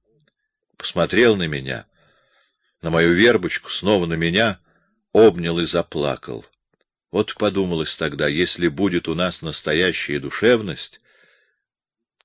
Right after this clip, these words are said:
то все нам будет под силу. В учительской Данила застал Диденко,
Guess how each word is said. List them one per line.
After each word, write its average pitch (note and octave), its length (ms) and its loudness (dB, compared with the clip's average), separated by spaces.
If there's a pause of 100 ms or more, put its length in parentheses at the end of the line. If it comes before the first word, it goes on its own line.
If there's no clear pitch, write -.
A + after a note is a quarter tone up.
(260)
то F2+ 120 2
все A#2+ 360 4
нам E2+ 260 -2
будет C#2 300 -6
под C#2 200 -8
силу. A1+ 440 -10 (2750)
В F2+ 100 0
учительской A#2+ 640 2
Данила G#2+ 400 2
застал D#2 460 -2
Диденко, A2 640 0